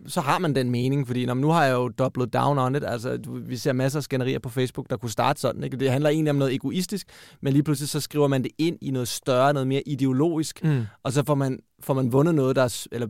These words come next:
Speaker 1: øh, vendt noget, der er enormt egoistisk, til at virke, som om det er rigtig godt for hele samfundet,
Speaker 2: Ja, i
Speaker 1: ikke?
Speaker 2: virkeligheden tilpasser sig publikum lidt, ligesom du snakker om før med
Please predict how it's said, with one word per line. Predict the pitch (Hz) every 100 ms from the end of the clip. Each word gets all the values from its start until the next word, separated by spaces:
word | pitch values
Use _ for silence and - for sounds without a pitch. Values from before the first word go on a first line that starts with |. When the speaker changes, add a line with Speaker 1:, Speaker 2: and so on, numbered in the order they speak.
| -
Speaker 1:
øh, | 113 95 - -
vendt | 147 185
noget, | 151 135
der | 135
er |
enormt | 131 139 147 160 131 -
egoistisk, | 117 127 139 135 139
til | -
at | 127 113
virke, | 143 -
som | 131
om | -
det | 120
er |
rigtig | 151 - 113
godt | 123 -
for | 117
hele | 123 123
samfundet, | 113 113
Speaker 2:
Ja, | -
i |
Speaker 1:
ikke? | 208
Speaker 2:
virkeligheden | 175 170 165
tilpasser | - 160 151 127 123
sig | 123
publikum | - 139 135 127 117
lidt, | 120
ligesom | 120 120 117
du | 110
snakker | 123 117 117
om | 107
før | 127
med | 113